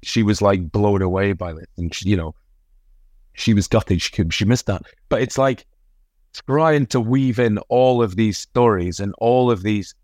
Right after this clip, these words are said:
personalities and all of these emotions. Uh, it, it's, it, it's, I don't know, I don't know how you can do it, you know,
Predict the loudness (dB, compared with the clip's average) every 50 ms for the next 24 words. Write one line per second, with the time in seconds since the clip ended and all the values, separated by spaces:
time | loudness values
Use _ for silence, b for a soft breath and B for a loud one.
0 | _ _ _ _ -6 0 0 0 0 0 0 0 2 4 4 2 2 0 -2 -6
1 | -4 -4 -4 -4 -2 -2 -2 -2 0 0 2 2 0 0 0 -2 0 0 0 -2
2 | 0 0 0 0 0 -2 -4 -8 -8 -8 -8 -10 -12 -14 -20 _ _ _ _ _
3 | _ _ _ _ -20 -20 -20 _ -20 -18 -18 -14 -10 -10 -10 -10 -8 -10 -12 -12
4 | -12 _ -16 -16 -16 -16 _ _ -16 -14 -14 -12 -12 -12 -12 -12 -12 _ _ _
5 | _ _ -20 _ _ -6 -4 -2 0 2 2 2 0 -2 -4 -6 -6 -2 0 0
6 | 2 0 0 0 -2 -2 -2 0 -2 -4 -6 -4 -4 -4 -2 0 0 0 0 -2
7 | -6 -10 -8 -8 -8